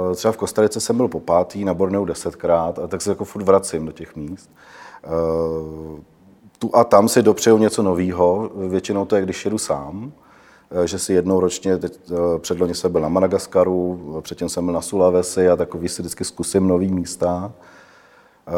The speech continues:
ale první je to zvíře. Vždycky mě něco zaujme, zjišťuju si o tom, kde to žije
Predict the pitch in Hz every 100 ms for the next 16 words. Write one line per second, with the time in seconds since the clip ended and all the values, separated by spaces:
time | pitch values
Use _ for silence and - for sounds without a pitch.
0 | 87 101 104 107 110 113 113 127 98 95
1 | 87 85 - 104 107 98 98 87 110 110
2 | 110 110 104 95 98 - - - 101 -
3 | 82 87 98 92 - 90 90 92 87 87